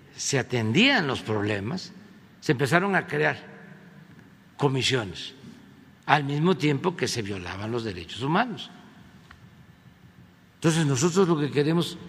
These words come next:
es que el Estado ya no, eh, viole derechos humanos y que no tengamos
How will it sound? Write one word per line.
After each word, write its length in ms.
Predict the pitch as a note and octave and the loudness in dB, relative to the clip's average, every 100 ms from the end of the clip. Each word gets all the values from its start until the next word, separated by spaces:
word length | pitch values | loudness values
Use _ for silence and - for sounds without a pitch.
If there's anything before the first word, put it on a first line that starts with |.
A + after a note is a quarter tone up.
| - | -6
es 140 | C3+ B2 | -4 2
que 100 | F#3 | 2
el 80 | |
Estado 440 | F#3 - F3 D#3 G3 - - - G#2+ | 4 4 2 2 -8 -12 -18 -14 -4
ya 220 | G#2+ E3 | 2 4
no, 480 | F3+ E3 G3 B3+ F3+ - - - - - - - - - - - - - - - - - - - - | 4 4 4 2 -2 -10 -14 -16 -18 -20 -20 -20 -20 -20 -20 -20 -20 -20 -20 -20 -20 -20 -20 -20 -2
eh, 500 | B2 B2 A#2 A2 G2 G2+ | 2 4 4 4 2 4
viole 360 | E3 G3 F#3 | 6 6 4
derechos 460 | C#3 B2+ C#3+ D3+ D#3+ | 2 0 -2 -2 0
humanos 560 | E3+ D3 D3+ A3 - - - - - - - - - - - - | 2 2 -2 -4 -8 -16 -20 -20 -20 -20 -20 -20 -20 -20 -20 0
y 100 | F3 | 0
que 160 | - F3 | 6 6
no 160 | F#3 F#3+ | 6 6
tengamos 760 | G#3+ G3+ F#3 F3 F3+ G3+ | 6 8 6 4 2 0